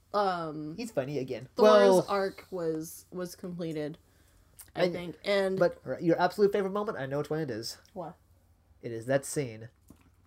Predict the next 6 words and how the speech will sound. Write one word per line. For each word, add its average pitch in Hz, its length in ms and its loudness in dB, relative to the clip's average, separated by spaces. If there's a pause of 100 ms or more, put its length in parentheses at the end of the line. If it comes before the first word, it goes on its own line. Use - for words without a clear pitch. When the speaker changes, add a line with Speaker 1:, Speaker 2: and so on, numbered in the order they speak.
(220)
Speaker 2:
where 123 100 -8
they 120 80 -6
bring 135 240 -2
back 170 420 2 (920)
Natalie 101 320 -4
Portman. 90 460 0